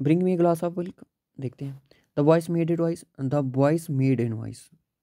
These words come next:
बच-, बच्चे शोर डाल रहे हैं, तो इसमें कुछ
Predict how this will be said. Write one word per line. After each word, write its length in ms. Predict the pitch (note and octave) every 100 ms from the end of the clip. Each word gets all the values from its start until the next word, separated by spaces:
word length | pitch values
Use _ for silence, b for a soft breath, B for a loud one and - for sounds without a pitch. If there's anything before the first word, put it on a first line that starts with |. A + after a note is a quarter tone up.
| _ _ -
बच-, 540 | C3 C#3 C#3 _ _ -
बच्चे 440 | - C#3+ C#3 G3+
शोर 280 | F#3 D#3 C#3
डाल 220 | A#2+ A2
रहे 160 | G#2+ A#2
हैं, 140 | B2+ _ _ _ _ -
तो 80 | D#4
इसमें 280 | C#4+ B3+
कुछ 280 | A#3+ G#3 -